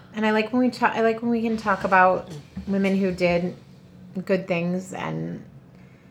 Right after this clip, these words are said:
made some mistakes that we can hopefully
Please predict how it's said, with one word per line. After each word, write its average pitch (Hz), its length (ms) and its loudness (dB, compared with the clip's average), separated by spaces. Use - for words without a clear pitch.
made 170 420 0
some 180 140 -4
mistakes 175 560 0
that 165 420 4
we 175 120 -6
can 170 140 -2
hopefully 160 640 -2